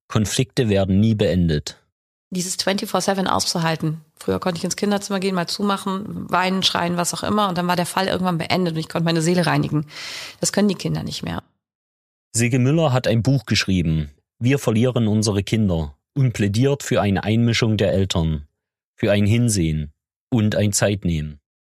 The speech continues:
Speaker 2: Tja, das Erste, wofür ich immer angefeindet werde, ist, wenn ich sage, „Leg dir selber Accounts zu bei allen sozialen Netzwerken, wo dein Kind ist.“ Das ist sau anstrengend und das ist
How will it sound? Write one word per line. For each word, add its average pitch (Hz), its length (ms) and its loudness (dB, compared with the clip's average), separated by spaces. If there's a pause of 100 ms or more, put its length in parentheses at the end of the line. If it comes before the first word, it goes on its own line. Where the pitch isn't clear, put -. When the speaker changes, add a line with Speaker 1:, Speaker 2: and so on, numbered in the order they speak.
(220)
Speaker 2:
Tja, 202 120 -4
das 175 160 0
Erste, 190 320 -2
wofür 175 220 0
ich 185 80 0
immer 180 140 2
angefeindet 190 540 0
werde, 185 200 4
ist, 180 120 0
wenn 175 80 2
ich 175 100 0
sage, 170 220 2
„Leg 170 220 2
dir 175 120 4
selber 202 280 2
Accounts - 500 0
zu 180 120 -2
bei 160 140 0
allen 185 280 0
sozialen 170 320 -2
Netzwerken, 175 500 -4
wo 175 80 -2
dein 160 180 -2
Kind 196 260 -2
ist.“ 233 280 -2
Das 180 140 0
ist 175 180 0
sau 156 200 2
anstrengend 196 760 2
und 170 220 -4
das 170 180 0
ist - 340 -6